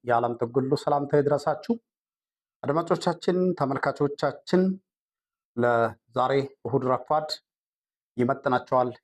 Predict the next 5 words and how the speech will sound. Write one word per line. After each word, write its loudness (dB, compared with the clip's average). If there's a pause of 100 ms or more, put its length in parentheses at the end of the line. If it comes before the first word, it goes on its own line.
(160)
ያልኳቸውን 0 (960)
አጫጭር -2 (260)
የአገር 0
ቤት -2 (420)
መረጃዎችንም 0